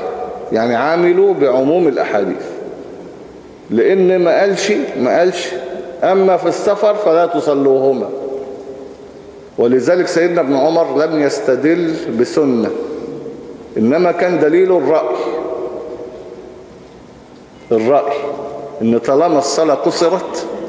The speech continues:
يبقى هنا إيه؟ تنتفي مشروعية الإيه؟ السنة، لأن التخفيف هو الإيه؟ الأصل. ولكن على قولنا إحنا اللي بنقوله، إحنا جمعنا المصالح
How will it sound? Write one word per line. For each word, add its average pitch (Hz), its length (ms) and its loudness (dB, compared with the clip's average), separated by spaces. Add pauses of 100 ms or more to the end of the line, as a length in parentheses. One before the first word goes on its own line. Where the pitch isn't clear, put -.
(1400)
يبقى 113 320 4
هنا 139 240 2
إيه؟ 131 520 0
تنتفي 139 420 0
مشروعية 123 760 2
الإيه؟ 104 300 4
السنة، 107 540 0 (640)
لأن 123 260 4
التخفيف - 680 0
هو 127 200 4
الإيه؟ 101 320 4
الأصل. - 380 0 (800)
ولكن 196 720 2 (200)
على 123 200 2
قولنا 139 520 2
إحنا 131 220 0
اللي 117 140 0
بنقوله، 113 460 2 (1080)
إحنا 135 200 0
جمعنا 156 460 2
المصالح 151 500 2